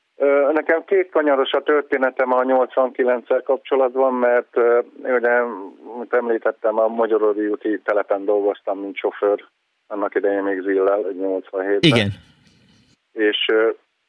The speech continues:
Speaker 1: hát annak idején, ha jól emlékszem, a médiában azért rendesen foglalkoztak a témával, tehát ilyen percnyi pontossággal minden megvolt.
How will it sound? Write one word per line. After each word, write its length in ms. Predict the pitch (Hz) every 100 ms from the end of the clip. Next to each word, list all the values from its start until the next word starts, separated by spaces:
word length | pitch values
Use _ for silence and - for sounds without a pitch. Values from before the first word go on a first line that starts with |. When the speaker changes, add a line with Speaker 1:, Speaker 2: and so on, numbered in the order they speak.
| _ _ _ _ _ - - - - - -
Speaker 1:
hát 200 | 123 143
annak 280 | 139 127
idején, 280 | - 123 123
ha 140 | 120 131
jól 200 | 135 127
emlékszem, 420 | 120 117 - 120
a 60 |
médiában 680 | 117 123 117 117 110 110 117
azért 240 | 113 110
rendesen 520 | 120 117 107 101 107 95
foglalkoztak 720 | 101 98 95 - 101 - 95
a 100 | 92
témával, 540 | - 95 98 101 98 98
tehát 260 | 95 98
ilyen 280 | 101 101 101 - - - -
percnyi 420 | 117 117 - 113
pontossággal 840 | 101 - 107 104 95 - 104 95 95
minden 380 | 104 104 95
megvolt. 560 | 95 95 95 101 113 113